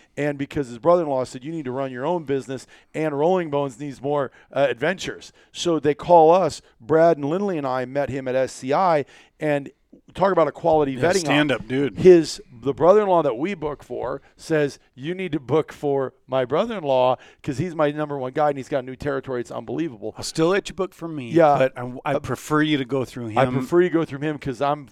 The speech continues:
Speaker 1: I'm full and I got a lot of this going on and, and thank you for your business, but here's where we're at. So I'm like, "Perfect." So we're, so we have these opportunities because here's the deal. Right now,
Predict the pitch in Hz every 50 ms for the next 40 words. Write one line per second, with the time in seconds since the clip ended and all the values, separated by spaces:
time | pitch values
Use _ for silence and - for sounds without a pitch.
0 | _ - 120 135 147 143 123 - - - 147 147 151 151 147 135 123 120 120 110
1 | 123 139 143 135 123 120 127 135 139 139 131 120 135 135 - - - 135 127 123
2 | 123 123 127 135 135 135 131 117 104 _ _ - - _ _ - 123 127 127 123
3 | 123 - - 139 135 135 131 - 139 139 143 135 - - 139 120 110 98 127 143
4 | 147 131 135 143 131 - - - 127 113 135 139 135 - 110 113 117 110 113 127
5 | 147 139 101 87 _ _ _ _ _ - - 170 165 170 165 151 147 _ - -
6 | 190 214 - 160 - _ _ _ _ _ _ - - 165 156 139 135 139 165 180
7 | 180 - - - - - 185 170 156 135 - - 127 170 196 202 185 151 127 151
8 | 135 117 147 127 123 - 110 - - - 190 214 95 - 85 85 85 - - 143
9 | - 147 120 107 160 165 143 117 117 107 143 160 127 - _ - _ _ _ -
10 | 131 139 156 165 160 - - 123 127 135 151 165 143 120 113 107